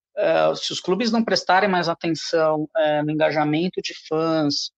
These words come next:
revitalização do, do,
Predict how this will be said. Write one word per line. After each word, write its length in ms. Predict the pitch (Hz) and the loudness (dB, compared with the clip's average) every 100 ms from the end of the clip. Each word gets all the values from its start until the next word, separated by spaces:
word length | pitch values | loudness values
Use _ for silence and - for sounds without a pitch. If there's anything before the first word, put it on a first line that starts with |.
| _ _ _ _ - | _ _ _ _ -8
revitalização 920 | 139 165 170 175 165 165 156 165 160 | -2 -2 0 0 2 0 2 0 0
do, 300 | 151 151 - 226 | 0 0 -2 -6
do, 440 | - 147 - - | -2 0 0 -4